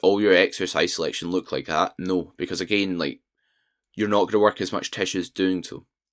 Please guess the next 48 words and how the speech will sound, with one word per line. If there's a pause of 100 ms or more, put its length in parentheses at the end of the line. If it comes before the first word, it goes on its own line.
(260)
Same
applies
with,
like,
doing, (540)
like,
a
chest
press
type
movement
with
cuffs
on. (440)
Then
that,
you're
not
getting
any
challenge
to
the
tricep. (440)
And,
like, (420)
I
don't
know
about
you,
but (580)
I
never,
I,
I
very
rarely
see
people
in
my
gym,
and
I
just
think,
right,